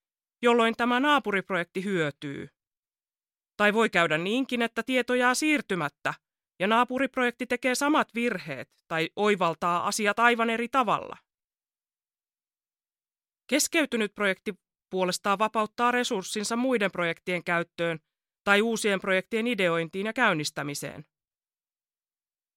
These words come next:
Laajuudeltaan hallitsemattomasti kasvava, paisuva projekti sen sijaan varastaa tai lainaa resursseja muualta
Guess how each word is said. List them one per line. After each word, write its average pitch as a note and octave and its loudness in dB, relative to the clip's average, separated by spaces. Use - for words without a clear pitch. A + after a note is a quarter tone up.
Laajuudeltaan G#3 2
hallitsemattomasti A#3+ 0
kasvava, A3+ 0
paisuva A#3 4
projekti A#3+ 0
sen A3 -4
sijaan A3+ -2
varastaa B3 2
tai G#3+ 0
lainaa A#3+ 2
resursseja E3+ -4
muualta E3 -2